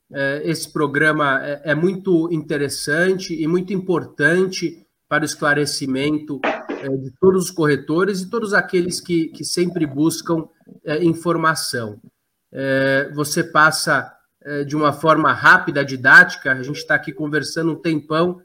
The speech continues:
Parece que passaram apenas, é, dois minutos. Agradeço o convite, fico à disposição. Foi um prazer muito grande e espero voltar. Em breve a gente fala novamente.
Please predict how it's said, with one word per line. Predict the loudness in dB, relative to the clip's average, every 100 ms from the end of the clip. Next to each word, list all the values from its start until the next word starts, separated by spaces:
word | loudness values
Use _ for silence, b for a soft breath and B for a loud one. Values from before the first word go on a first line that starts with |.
| _ _ _ _ _
Parece | 0 2 0 -4
que | -4
passaram | -2 -2 0 2 2 -2
apenas, | -2 -2 0 -2 -6 -16 _ _ _
é, | -6
dois | 2 6 6
minutos. | 6 4 4 0
Agradeço | 2 6 6 6 4 2
o | -2
convite, | -2 0 0 0 -2 -10
fico | -4 -4 0
à | -2
disposição. | -2 -4 -4 -4 -6 -2 2 2 0 -6 _ _ _
Foi | -4
um | -2
prazer | 0 0 2 0
muito | 2 0 0
grande | -2 0 2 0 -2 -8 -12 _ _ _ _
e | -10
espero | -10 0 2 2
voltar. | 0 -4 -4 -4
Em | -4
breve | -2 -2 -2
a |
gente | -4 -6 -6
fala | -4 -2
novamente. | -2 -4 -4 -6 -12 -20